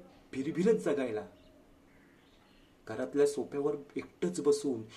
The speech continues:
येणाऱ्या जाणाऱ्या प्रत्येकाकडे पाहत आपल्या माणसाची वाट पाहायला. आज खूप मस्त वाटतंय. आज खूप मस्त वाटतंय कागद,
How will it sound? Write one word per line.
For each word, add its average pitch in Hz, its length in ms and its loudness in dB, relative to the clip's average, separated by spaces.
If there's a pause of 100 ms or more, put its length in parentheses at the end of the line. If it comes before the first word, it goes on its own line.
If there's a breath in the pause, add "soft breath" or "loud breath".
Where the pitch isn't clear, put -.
(160 loud breath)
येणाऱ्या 143 400 2
जाणाऱ्या 151 340 -2
प्रत्येकाकडे 156 680 -2
पाहत 127 420 -4 (340 loud breath)
आपल्या 139 380 -4
माणसाची 127 540 -6
वाट 123 220 -6 (140)
पाहायला. 107 320 -6 (1700)
आज - 140 -16
खूप - 140 -8 (300)
मस्त - 340 -10
वाटतंय. - 460 -14 (2250 loud breath)
आज 214 220 6
खूप 262 240 6
मस्त 190 280 4
वाटतंय - 400 2 (1160)
कागद, 135 400 10